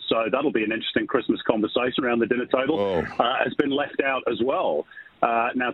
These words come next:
Speaker 1: Trent is one of Australia's most experienced defenders. He's not been in great form for Australia of late.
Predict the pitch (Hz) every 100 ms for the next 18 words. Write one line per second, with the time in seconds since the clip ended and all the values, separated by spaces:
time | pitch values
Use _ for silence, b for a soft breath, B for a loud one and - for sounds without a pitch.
0 | - 175 151 123 120 131 123 110 - 135
1 | 120 117 113 - 95 - - 139 143 117
2 | - 117 - 123 120 104 104 - - 135
3 | 120 101 160 - 135 123 120 123 110 -
4 | 127 120 107 113 - 131 113 110 104 113
5 | 131